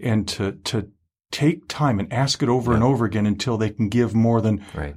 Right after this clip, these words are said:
Speaker 1: I don't know, the video game, you know,
Speaker 2: Right.
Speaker 1: I mean, to where they can give those honest,
Speaker 2: Yeah.
Speaker 1: beautiful answers.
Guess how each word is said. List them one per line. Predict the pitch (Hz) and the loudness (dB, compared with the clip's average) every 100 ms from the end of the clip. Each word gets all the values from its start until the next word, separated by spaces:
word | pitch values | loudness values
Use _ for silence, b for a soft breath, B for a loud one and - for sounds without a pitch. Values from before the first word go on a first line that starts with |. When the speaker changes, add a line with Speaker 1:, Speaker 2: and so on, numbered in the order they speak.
| - | -2
Speaker 1:
I | 107 | 0
don't | 101 98 | 0 -4
know, | 98 | -8
the | 101 | -8
video | 107 113 104 | -2 0 0
game, | 104 104 101 85 | -2 -4 -4 -6
you | 185 | -4
know, | 117 98 | 0 0
Speaker 2:
Right. | |
Speaker 1:
I | 107 | 2
mean, | 104 107 107 | 0 0 -4
to | 120 | -6
where | 110 110 | -4 -2
they | 107 | -2
can | 113 101 | -2 -2
give | 120 107 | 0 0
those | 107 - - 127 | 0 -2 -6 -2
honest, | 131 151 156 - - | 2 4 2 -2 -8
Speaker 2:
Yeah. | - | -2
Speaker 1:
beautiful | 120 127 123 113 | 0 0 -2 -4
answers. | 101 101 - - - | -4 -6 -10 -14 -16